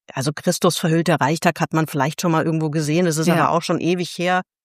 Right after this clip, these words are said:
Speaker 1: Äh, Niki de Saint-Phalle, diese Nanas, diese großen,
Speaker 2: Ja.
Speaker 1: bauchigen, äh, Figuren, die gibt's weltweit. Da hat man vielleicht aber auch schon mal welche gesehen. Ähm, aber ich dachte, Ottmar Hörl, den kann man als,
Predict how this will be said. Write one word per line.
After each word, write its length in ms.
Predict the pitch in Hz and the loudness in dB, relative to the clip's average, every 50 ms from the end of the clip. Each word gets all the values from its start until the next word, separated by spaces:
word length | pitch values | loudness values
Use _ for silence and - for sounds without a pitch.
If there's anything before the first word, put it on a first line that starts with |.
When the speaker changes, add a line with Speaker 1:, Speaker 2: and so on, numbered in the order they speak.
| _ _ _ _ _ _ - | _ _ _ _ _ _ 0
Speaker 1:
Äh, 340 | 180 175 170 - - 165 165 | 2 2 2 2 2 0 0
Niki 320 | 175 185 190 - 190 185 | 0 -2 -2 -2 -2 -2
de 100 | 165 170 | -2 -2
Saint-Phalle, 760 | - - 170 160 151 - - 165 165 180 196 202 196 190 185 | -2 -2 -2 -4 -4 -2 0 2 2 2 2 0 0 -2 -2
diese 260 | 165 175 160 160 170 | -2 -2 -2 0 0
Nanas, 440 | 156 156 147 170 185 196 190 180 - | 0 0 0 0 0 0 0 -2 -2
diese 180 | - 160 - | -4 -6 -8
großen, 600 | - - - 170 180 196 - - - 180 175 170 151 | -8 -6 -2 -2 0 0 0 0 0 0 0 0 2
Speaker 2:
Ja. 240 | 165 175 180 170 165 | 2 4 4 4 2
Speaker 1:
bauchigen, 640 | 165 156 175 175 175 175 175 170 165 165 165 165 151 - _ _ _ _ _ - | 0 0 0 0 0 0 0 -2 -2 -2 -2 -4 -6 -8 _ _ _ _ _ -4
äh, 480 | 170 170 165 160 160 160 156 160 143 | -2 -2 -2 -2 -2 -2 -4 -4 -6
Figuren, 680 | - - - 202 160 175 190 208 214 208 202 196 196 175 | -8 -6 -6 -4 -2 0 2 2 2 4 2 2 0 0
die 140 | 160 180 151 | -2 -2 -4
gibt's 340 | - 165 - - - - | -4 -6 -6 -8 -6 -4
weltweit. 440 | 156 160 175 190 - 175 160 175 175 - | -2 0 0 0 2 2 2 2 2 0
Da 120 | - 165 165 | -2 -2 -2
hat 160 | 160 151 - | -2 -4 -2
man 160 | 190 175 170 160 | -2 0 0 -2
vielleicht 320 | - - 170 156 - - | -2 -2 -4 -4 -4 -6
aber 160 | 160 151 127 | -6 -4 -2
auch 100 | - 180 - | -2 -2 -2
schon 120 | - 196 | 0 0
mal 140 | 190 180 170 | 0 0 2
welche 260 | 180 180 180 - 202 | 2 0 0 0 -2
gesehen. 420 | 175 180 160 165 180 180 190 196 185 _ _ _ _ _ _ _ _ _ _ - | -2 -2 -2 0 0 0 0 0 -4 _ _ _ _ _ _ _ _ _ _ -2
Ähm, 380 | 175 175 165 156 170 165 165 - - | 0 0 0 0 0 -2 -2 -2 -2
aber 180 | 165 170 175 | 0 0 2
ich 120 | 175 170 - | 0 0 0
dachte, 460 | - 185 - - 208 196 190 180 175 - _ _ _ _ _ _ | -2 -2 -2 -2 -2 0 0 0 0 -2 _ _ _ _ _ _
Ottmar 340 | - 185 - - 180 175 170 | -4 -4 0 0 0 0 2
Hörl, 280 | 175 175 180 214 240 247 | 2 2 2 2 2 2
den 140 | 214 208 196 | 0 -2 -2
kann 160 | - 208 196 | -2 -2 -2
man 180 | 190 185 180 - | 0 0 -2 -2
als, 220 | - 170 160 - | -4 -6 -6 -8